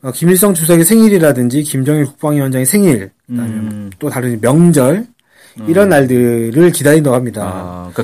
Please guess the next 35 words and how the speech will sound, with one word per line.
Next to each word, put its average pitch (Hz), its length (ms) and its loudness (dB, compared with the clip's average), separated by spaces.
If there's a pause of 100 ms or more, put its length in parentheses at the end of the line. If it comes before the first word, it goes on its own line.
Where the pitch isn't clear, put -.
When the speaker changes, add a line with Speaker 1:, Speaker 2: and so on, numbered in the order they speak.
Speaker 2:
김일성 180 380 0
주석의 139 340 -2
생일이 139 560 -2
이제 92 140 -6
북한에서는 110 680 -6
태양절이라고 156 680 -2
Speaker 1:
네. 120 240 0
Speaker 2:
하는 85 200 -8
거고, 82 340 -12 (380)
김정일 175 320 0
국방위원장의 123 680 -4
생일을 117 600 -6
Speaker 1:
광명성절이라고 135 1000 -6
하죠. 95 200 -10
Speaker 2:
아, 87 360 -10
이런 165 260 4
날들이 131 580 2
이제 104 160 -2 (140)
북한에서는 143 480 -2
공식 160 280 0
휴일 214 240 -4
아닙니까? 95 380 -6
Speaker 1:
네. 113 320 -4 (160)
Speaker 2:
음. 87 500 -14
Speaker 1:
뭐 127 220 -4
휴일이라서 196 500 2
기다리는 175 360 0
것도 151 160 -2
있-, 131 180 -8
있겠지만 135 760 -2 (260)
이런 196 260 2
날엔 165 220 2
대규모 170 840 2
이제 110 180 -6
야외 117 480 0